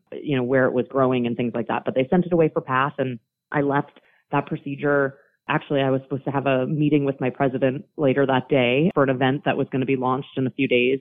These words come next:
And for my organization, I called a coworker who handled the situation amazingly. She's somebody that we could all sort of take a note. She just said, "Are you safe?" I said, "I'm fine." She was asking about the girls. She said, "Are the girls okay?" I said, "Yes." She said, "Can you get home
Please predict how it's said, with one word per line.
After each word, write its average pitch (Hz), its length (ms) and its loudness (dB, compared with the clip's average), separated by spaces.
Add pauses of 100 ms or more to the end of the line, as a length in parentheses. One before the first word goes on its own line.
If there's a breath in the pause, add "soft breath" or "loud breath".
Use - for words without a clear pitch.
(140)
And 131 360 2 (400)
for 165 80 4
my 131 160 2
organization, 127 920 -4
I 110 80 -2
called 135 300 2
a 131 80 2
coworker 139 600 2
who 139 180 -2
handled 131 340 -4
the 135 120 -12
situation 131 680 0 (380)
amazingly. 139 920 2 (140)
She's 127 360 4
somebody 131 260 4
that 127 100 4
we 131 100 2
could 127 100 2
all 123 420 2
sort 127 160 -2
of 117 120 -6
take 127 360 -4
a 147 80 -4
note. 123 320 0
She 147 80 -8
just 127 240 -4
said, 123 260 2
"Are 123 120 -4
you 117 140 -8 (100)
safe?" 165 260 2 (160)
I 139 160 -6
said, 123 100 0
"I'm 123 180 -2
fine." 131 460 2 (120)
She - 120 -4
was 123 80 2
asking 123 260 0
about 120 140 0
the - 60 -2
girls. 127 280 4
She - 120 -18
said, 120 100 -2
"Are 117 60 0
the 117 40 0
girls 127 300 4
okay?" 143 300 0
I 165 140 0
said, 131 120 -4
"Yes." 135 280 -4
She 214 120 -8
said, 123 180 -2
"Can 127 160 0
you 117 80 2
get 123 140 2
home 123 260 2